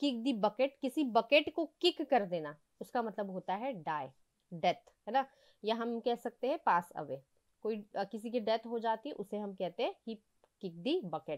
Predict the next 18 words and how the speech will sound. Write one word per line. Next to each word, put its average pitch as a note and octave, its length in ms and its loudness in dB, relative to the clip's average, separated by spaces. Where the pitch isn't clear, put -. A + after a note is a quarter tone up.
मतलब F#3+ 300 -6
उसकी G#3 220 -6
डेथ F#3+ 200 2
हो F3 60 0
चुकी F3+ 320 -8
है। - 80 -6
To B3 80 -6
take B3+ 300 6
a A3 40 0
bath A#3 260 8
नहीं B3+ 220 0
होगा, C4 160 0
lose A#3 260 0
control, B3 380 -2
to C4 120 -4
get G#3 280 -2
angry G3+ 320 -2
नहीं, A#3 200 -6